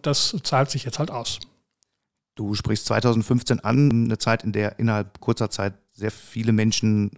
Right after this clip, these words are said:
Speaker 2: vor allem aus Syrien, durch den Krieg, ähm, nach Dortmund gekommen sind. Du hast die Zeit ja auch journalistisch begleitet, ich auch.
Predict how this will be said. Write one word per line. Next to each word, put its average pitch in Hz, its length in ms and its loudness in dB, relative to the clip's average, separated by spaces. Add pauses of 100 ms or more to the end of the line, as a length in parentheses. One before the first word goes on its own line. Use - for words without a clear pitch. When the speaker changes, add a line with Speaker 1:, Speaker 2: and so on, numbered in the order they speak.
(100)
Speaker 2:
vor 104 160 -4
allem 107 100 0
aus 101 120 0
Syrien, 117 440 2
durch 107 140 -2
den 110 100 -2
Krieg, 110 400 -6
ähm, 104 180 0
nach 101 140 0
Dortmund 101 320 0
gekommen 120 360 2
sind. 131 200 4 (240)
Du 113 120 4
hast 117 100 2
die 131 100 -4
Zeit 120 220 4
ja 117 60 6
auch 110 100 2
journalistisch 120 480 2
begleitet, 123 440 0
ich 95 140 -4
auch. 120 280 4